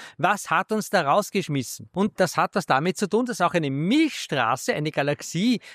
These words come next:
nicht immer gleich bleibt, wie sie ist, sondern sich entwickelt. Es gibt gute Hinweise darauf, zum Beispiel, dass sich die Form von Galaxien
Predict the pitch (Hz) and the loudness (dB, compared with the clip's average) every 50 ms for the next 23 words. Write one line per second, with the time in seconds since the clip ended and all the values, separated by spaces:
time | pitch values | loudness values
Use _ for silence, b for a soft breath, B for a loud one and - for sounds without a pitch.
0 | B _ 185 190 - - 196 185 175 165 143 - - 156 135 120 110 127 175 269 | B _ 0 0 0 0 -2 2 2 2 0 0 -4 -2 -2 0 2 2 2 2
1 | 302 - - - _ 147 123 113 120 127 127 - 160 156 - 185 151 156 226 269 | 2 0 -4 -8 _ 0 0 2 2 -2 -2 -4 -4 -2 0 2 2 2 2 0
2 | - - B B B B - - 208 208 202 190 - - 226 - 214 196 160 - | -2 -4 B B B B 0 2 4 4 2 2 0 -2 -2 0 0 -2 -2 0
3 | - 226 226 - - 123 107 - - B B B B B B - 196 - - 240 | -2 -2 -2 0 -4 -6 -6 -6 -18 B B B B B B -2 0 2 2 -2
4 | 180 - 269 285 220 269 196 156 226 302 330 311 196 147 135 135 - 175 165 - | 0 2 0 0 2 2 2 2 4 2 2 4 2 2 2 2 0 0 0 2
5 | 151 131 117 113 131 - - - 202 175 139 110 104 110 - - - 190 220 269 | 2 4 4 2 2 -2 -2 -2 0 2 2 0 0 -4 -6 -2 0 0 2 2
6 | 262 B B B B _ 165 165 - - 208 190 - - _ 160 160 143 - - | 0 B B B B _ 0 0 2 0 -2 -4 -4 -4 _ -2 -2 -2 -4 -6
7 | - - - - - 151 147 165 202 254 269 233 196 - - 180 165 147 - 147 | -14 -14 -14 0 2 4 6 6 6 4 4 2 -2 0 0 0 0 2 2 2
8 | 135 127 123 127 120 - - - - 147 135 123 120 117 113 | 2 4 2 2 0 -2 -8 -4 -2 0 0 2 2 0 0